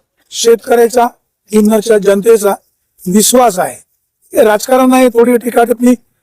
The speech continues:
होत राहते, होत राहणार. शेवटी खरं ते खरं असतं, खोटं ते खोटं असतं. शेतकरी तुमच्या सोबत आहे.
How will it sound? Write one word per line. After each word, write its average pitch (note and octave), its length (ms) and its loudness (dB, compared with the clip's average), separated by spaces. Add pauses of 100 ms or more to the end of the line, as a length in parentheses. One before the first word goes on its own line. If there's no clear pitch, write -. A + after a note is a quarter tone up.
(100)
होत A#3+ 220 2
राहते, A#3 320 2
होत G#3 320 0
राहणार. A3 380 0 (420)
शेवटी A3+ 380 -2
खरं A3+ 240 2
ते A#3+ 200 -2
खरं G#3 220 0
असतं, A3+ 320 0 (320)
खोटं G#3+ 260 0
ते A#3+ 160 0
खोटं G3 360 -2
असतं. G#3+ 300 0 (500)
शेतकरी A#3+ 580 0
तुमच्या - 720 -6
सोबत G3 360 0
आहे. A3+ 220 0